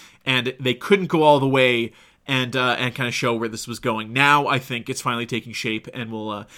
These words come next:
that's kind of the, the nutshell with A E W, though, with, uh, the pay-per-views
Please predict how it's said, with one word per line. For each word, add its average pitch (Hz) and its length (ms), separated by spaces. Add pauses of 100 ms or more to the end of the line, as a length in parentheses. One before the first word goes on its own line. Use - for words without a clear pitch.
(100)
that's - 200
kind 269 180
of 247 100
the, 226 480
the 190 120
nutshell 190 400
with 151 100
A 160 60
E 151 100
W, 175 300
though, 127 360
with, 139 220
uh, 135 160
the 127 80
pay-per-views 139 640